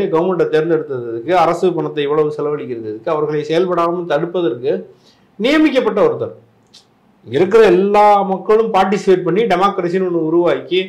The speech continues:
அது சூடோ டெமோக்ரஸின்னு கிண்டல் பண்ணுபவர்கள், கேள்வி கேட்பவர்கள் இருக்காங்க. அதுல ஓரளவுக்கு உண்மையும் இருக்குங்கிறது ஒரு பக்கம். இவ்-, இது ஓரளவுக்காவது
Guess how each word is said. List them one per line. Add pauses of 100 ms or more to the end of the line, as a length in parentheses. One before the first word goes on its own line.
(300)
அது
சூடோ
டெமோக்ரஸின்னு
கிண்டல்
பண்ணுபவர்கள்,
கேள்வி
கேட்பவர்கள்
இருக்காங்க.
அதுல
ஓரளவுக்கு
உண்மையும்
இருக்குங்கிறது
ஒரு
பக்கம். (880)
இவ்-, (100)
இது
ஓரளவுக்காவது